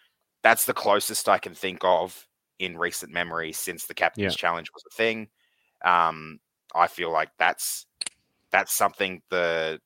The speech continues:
Speaker 1: Raiders probably would have had a right to challenge if they could challenge anywhere, co-, like, V-,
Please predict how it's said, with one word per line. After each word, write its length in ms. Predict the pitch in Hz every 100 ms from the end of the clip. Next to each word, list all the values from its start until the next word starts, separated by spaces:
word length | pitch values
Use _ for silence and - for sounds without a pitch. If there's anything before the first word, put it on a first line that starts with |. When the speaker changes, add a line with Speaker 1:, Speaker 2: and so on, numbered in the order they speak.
| -
Speaker 1:
Raiders 500 | 85 92 110 131 -
probably 400 | - 113 117 110
would 140 | 113
have 80 | 104
had 140 | 117
a 60 | 113
right 280 | 110 117 -
to 80 |
challenge 480 | 98 120 120 151 151
if 140 | 92 -
they 160 | 98
could 160 | 95 95
challenge 420 | - 101 101 95
anywhere, 460 | 98 98 95 98 98
co-, 220 | - 107
like, 180 | 95 98 _
V-, 160 | 87